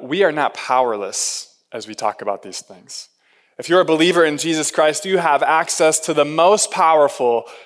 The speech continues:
through prayer. And so I just want to give a moment of silence, and I'm asking you, if you fear God, to pray.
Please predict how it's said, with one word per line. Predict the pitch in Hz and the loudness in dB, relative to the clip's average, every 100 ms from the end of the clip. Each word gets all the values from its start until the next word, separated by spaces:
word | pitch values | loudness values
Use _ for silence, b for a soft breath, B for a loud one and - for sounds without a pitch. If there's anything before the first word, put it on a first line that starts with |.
| B | B
through | - 127 | -6 -6
prayer. | - 117 98 90 - _ _ _ _ _ - - | -2 0 0 -4 -16 _ _ _ _ _ -18 -10
And | 139 | -2
so | 151 | 2
I | 139 185 | 4 2
just | 226 208 | 0 -2
want | 170 | -4
to | 151 | 0
give | 156 | 2
a | 135 | 2
moment | 127 131 147 160 139 | 2 0 2 0 -2
of | 131 | -4
silence, | - - 131 127 117 113 | -2 0 0 -2 -6 -8
and | - 143 | -6 -2
I'm | 190 | 0
asking | 147 160 180 - 147 | 0 0 0 -4 -6
you, | 123 117 | -6 -8
if | 117 | -6
you | 190 | -8
fear | 202 - - 175 175 190 | -8 -10 -8 -4 -2 -2
God, | 165 139 123 107 104 B B B B | 0 0 2 0 -2 B B B B
to | - - | -10 -10
pray. | - - 123 110 90 | -12 -4 -2 -2 -6